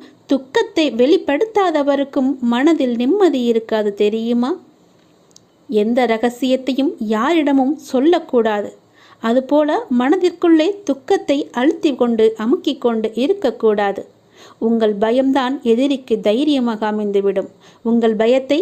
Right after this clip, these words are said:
எதிரியிடம் காமிக்காதீர்கள். நீங்கள் எப்பொழுதும் அவர்களுக்கு முன்னால்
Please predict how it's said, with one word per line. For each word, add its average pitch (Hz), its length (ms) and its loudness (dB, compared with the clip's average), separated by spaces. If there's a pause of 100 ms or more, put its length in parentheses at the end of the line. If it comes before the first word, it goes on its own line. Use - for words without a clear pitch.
(140)
எதிரியிடம் 240 640 0
காமிக்காதீர்கள். 220 920 -2
நீங்கள் 196 360 -4 (380)
எப்பொழுதும் 254 640 0
அவர்களுக்கு 269 640 0
முன்னால் 294 440 2